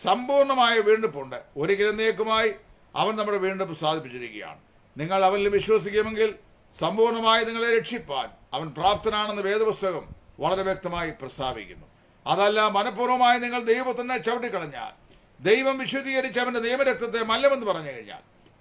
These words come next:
ദൈവത്തിന്റെ പരിശുദ്ധാത്മാവ് നിങ്ങളുടെ ഹൃദയത്തിന്റെ കവാടം നിന്നുകൊണ്ട്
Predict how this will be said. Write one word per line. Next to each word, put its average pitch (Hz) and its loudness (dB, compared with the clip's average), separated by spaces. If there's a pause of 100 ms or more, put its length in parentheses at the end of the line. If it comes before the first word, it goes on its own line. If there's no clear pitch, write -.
ദൈവത്തിന്റെ 208 0
പരിശുദ്ധാത്മാവ് 226 2
നിങ്ങളുടെ 226 -2
ഹൃദയത്തിന്റെ 233 0
കവാടം 233 4
നിന്നുകൊണ്ട് 233 -2